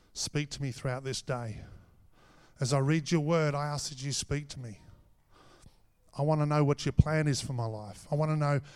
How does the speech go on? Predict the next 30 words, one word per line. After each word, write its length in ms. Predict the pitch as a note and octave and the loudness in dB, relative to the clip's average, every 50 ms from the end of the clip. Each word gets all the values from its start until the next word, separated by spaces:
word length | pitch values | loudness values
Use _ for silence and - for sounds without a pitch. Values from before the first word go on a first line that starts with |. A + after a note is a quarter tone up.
| - - - _ | -20 -20 -20 _
how 240 | - - D#3 D#3+ D#3 | -8 -4 -2 0 0
I 60 | D#3 | 0
deal 220 | D3+ B2+ D3 D3+ C#3+ | 0 0 0 -2 -2
with 120 | C#3 C3+ | -2 -4
this 120 | C3+ B2+ - | -6 -8 -4
problem 360 | - E3+ D#3+ C#3+ C3+ C3+ C3 | -2 -2 -2 -2 -4 -6 -6
that 100 | C3 B2+ | -6 -6
I'm 100 | B2 A#2+ | -6 -8
facing. 500 | - - C#3 C#3 B2 - - C3+ A#2+ - - - - - - - - - - - - - - _ _ _ _ _ _ - _ _ _ _ _ _ - - - - - - _ _ _ - _ _ - - - - - - - - _ - | -8 -8 -8 -6 -6 -6 -8 -10 -12 -12 -14 -14 -14 -14 -14 -14 -14 -14 -18 -20 -20 -20 -20 _ _ _ _ _ _ -20 _ _ _ _ _ _ -20 -20 -20 -20 -20 -20 _ _ _ -20 _ _ -20 -20 -20 -20 -20 -20 -20 -20 _ -4
Joshua 320 | - D#3 C#3 - - D#3 C#3+ | -2 0 0 2 2 2 2
twenty-four, 680 | - - E3 D#3 D3+ C#3 - - F3 E3+ D#3 C#3 A#2 - | 2 0 0 0 0 -2 -2 -2 -2 0 0 0 -2 -2
fourteen 360 | - - D3 C3+ C#3 C3+ C3 | -2 -2 0 0 0 -2 -2
to 60 | A#2+ | -4
fifteen. 640 | - - C#3+ A2+ - - D3 C#3 B2+ A#2 A2 G2+ - - - _ _ _ _ _ _ - - - - - _ _ | -6 -6 -6 -6 -4 -2 -2 -2 0 -2 -4 -6 -8 -14 -20 _ _ _ _ _ _ -20 -20 -20 -20 -20 _ _
"So 200 | - - - C3+ | -4 -2 0 0
fear 340 | A2+ - - - E3 F#3 F#3+ | 0 -2 -2 0 2 2 4
the 100 | F3 E3+ | 4 4
Lord 340 | D#3+ D3+ C#3 C3+ C3+ C3+ - - - - | 4 4 4 4 2 -2 -4 -8 -10 -8
and 160 | C3 A#2+ - | -8 -6 -6
serve 340 | - - - D3 D3 C3+ A#2 | -6 -4 -2 -2 -2 -2 -2
him 280 | C3 C3 B2+ B2 A#2+ | -2 -4 -2 -4 -6
wholeheartedly. 880 | G#2+ G#2+ - C3 B2+ A#2+ A2 A#2+ B2 A#2+ A2+ A2+ A2 - A2+ A2 G#2 - - - - - - - _ _ _ _ _ - _ _ - - - _ - - - _ _ _ | -8 -8 -6 -4 -4 -4 -4 -4 -6 -6 -6 -8 -10 -12 -12 -12 -12 -12 -16 -18 -20 -20 -20 -20 _ _ _ _ _ -20 _ _ -20 -20 -20 _ -20 -20 -20 _ _ _
Put 180 | - F#3 F3+ F3 | 0 0 0 0
away 300 | E3 D#3+ D#3 D3 D3 B2+ | 0 0 0 0 0 -2
forever 580 | - - C#3 B2 - D#3+ E3 D3 C3+ B2 A#2+ | -2 -6 -8 -4 -2 0 0 0 0 -2 -4
the 260 | B2 A#2 A2+ B2+ C#3 | -6 -6 -6 -6 -4
idols 400 | C3 C3+ C#3 C#3+ D3+ D#3 C#3 A2+ | -2 0 0 0 0 -2 -2 -2
your 120 | B2+ B2 B2+ | -2 -2 -2
ancestors 560 | C3 C#3+ C#3 C3 - - C3+ - - B2+ A#2 | -2 -2 -2 -4 -6 -8 -8 -10 -10 -10 -6
worshipped 580 | B2 B2 A#2+ A2 - - B2+ A#2 - - - | -4 -4 -4 -4 -6 -8 -12 -14 -14 -16 -18